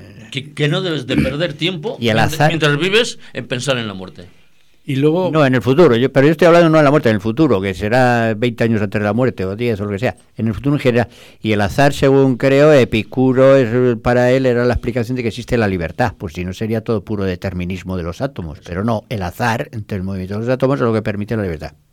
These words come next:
Speaker 2: Creo
Speaker 3: Sí.
Speaker 2: que va por ahí el
Speaker 3: Luego
Speaker 2: tema.
Speaker 3: lo que tú comentabas, ¿no? De que este miedo a la muerte tiene mucho que ver con el contexto en el que hemos
Speaker 2: Mm,
Speaker 3: vivido.
Speaker 2: yo creo que sí.
Speaker 3: Eh, lo encontraríamos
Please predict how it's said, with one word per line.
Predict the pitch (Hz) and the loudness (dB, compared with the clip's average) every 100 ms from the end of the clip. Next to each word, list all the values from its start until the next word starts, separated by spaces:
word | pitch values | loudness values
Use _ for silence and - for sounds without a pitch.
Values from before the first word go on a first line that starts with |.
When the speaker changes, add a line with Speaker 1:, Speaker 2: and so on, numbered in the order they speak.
| _ | _
Speaker 2:
Creo | 123 139 | -6 -2
Speaker 3:
Sí. | |
Speaker 2:
que | 135 | 0
va | 123 | 0
por | 127 110 | 0 0
ahí | 107 | -2
el | 85 | -2
Speaker 3:
Luego | 139 160 | 0 2
Speaker 2:
tema. | 151 | 2
Speaker 3:
lo | 110 | 0
que | 107 | -6
tú | 135 | -6
comentabas, | 127 143 135 127 107 123 | -2 0 0 -2 -4 -4
¿no? | 101 110 | -6 -6
De | 117 104 | -6 -8
que | 107 98 95 - _ _ _ | -6 -6 -6 -10 _ _ _
este | 120 - - 117 107 101 - | -16 -12 -10 -6 -6 -8 -8
miedo | 123 117 123 127 113 | -8 -4 -4 -4 -4
a | |
la | 107 | -6
muerte | 101 120 110 98 | -6 -6 -8 -12
tiene | 95 113 120 | -8 -8 -6
mucho | 110 - 104 | -8 -10 -12
que | 101 | -8
ver | 104 120 - _ _ | -8 -8 -12 _ _
con | _ 101 98 | _ -6 -6
el | 95 92 | -6 -8
contexto | 98 92 - 123 - - 113 | -8 -8 -6 -8 -8 -6 -4
en | 110 | -2
el | 101 | -2
que | 110 | -4
hemos | 110 104 | -4 -2
Speaker 2:
Mm, | 101 110 | 0 0
Speaker 3:
vivido. | 107 120 107 123 - | 2 0 -2 -4 -6
Speaker 2:
yo | 117 | -2
creo | 143 113 | -2 0
que | |
sí. | 107 | 0
Speaker 3:
Eh, | 104 98 98 101 | 0 -2 -4 -4
lo | 110 110 | -2 0
encontraríamos | 104 107 117 135 170 165 | 0 -2 -2 0 0 -2